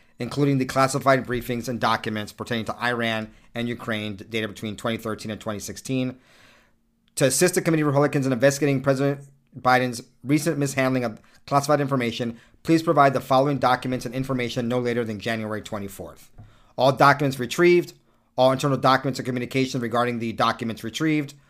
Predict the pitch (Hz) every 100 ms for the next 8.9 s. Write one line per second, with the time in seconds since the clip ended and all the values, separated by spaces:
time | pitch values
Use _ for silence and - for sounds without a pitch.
0 | _ _ - 139 139 131 143 127 127 120
1 | 123 143 147 156 147 - 127 - 127 127
2 | 113 120 117 - 117 117 113 151 165 165
3 | 160 - _ _ _ - 147 135 139 135
4 | 139 - 131 123 127 _ 131 120 131 120
5 | 110 120 113 107 120 127 127 113 117 127
6 | 117 123 113 110 139 139 143 143 - _
7 | _ 113 113 113 113 107 120 120 117 -
8 | 120 120 107 127 147 147 147 -